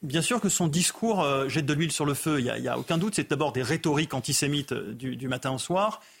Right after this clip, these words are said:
Et ensuite, euh, c'est un discours irresponsable parce que, euh,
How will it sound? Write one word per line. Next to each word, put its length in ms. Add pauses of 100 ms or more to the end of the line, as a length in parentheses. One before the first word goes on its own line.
(180)
Et 300
ensuite, 600
euh, 180
c'est 200
un 60
discours 320
irresponsable 680 (280)
parce 260
que, 100
euh, 200